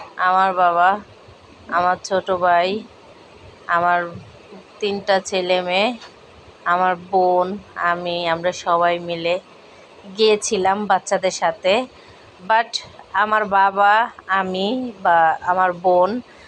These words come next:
আমরা গোসল করি নাই। বাচ্চারা গোসল করছে, ওরা ঢাকা শহরে থাকে তো, ওরা তো আর, উম, মনে করেন পুষ্করিণী বা পুকুর এটা কি সেটা ওরা জানেই না বা চেনেই না। সেক্ষেত্রে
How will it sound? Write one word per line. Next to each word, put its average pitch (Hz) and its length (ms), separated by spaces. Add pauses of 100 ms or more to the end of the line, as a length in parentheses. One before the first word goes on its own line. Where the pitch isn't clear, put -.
(160)
আমরা 240 260
গোসল 233 360
করি 196 260
নাই। 196 320 (480)
বাচ্চারা 269 640 (160)
গোসল 208 480
করছে, 190 380
ওরা 185 220
ঢাকা 190 320
শহরে 190 340
থাকে 190 320 (100)
তো, 175 260 (580)
ওরা 226 220
তো 226 160
আর, 220 160 (360)
উম, 180 260 (280)
মনে 190 300
করেন 190 340
পুষ্করিণী 180 800 (560)
বা 180 180
পুকুর 185 420
এটা 180 240
কি 196 440
সেটা 185 320
ওরা 185 200
জানেই 175 440
না 165 220
বা 165 120
চেনেই 180 540
না। 160 280 (1500)
সেক্ষেত্রে 247 800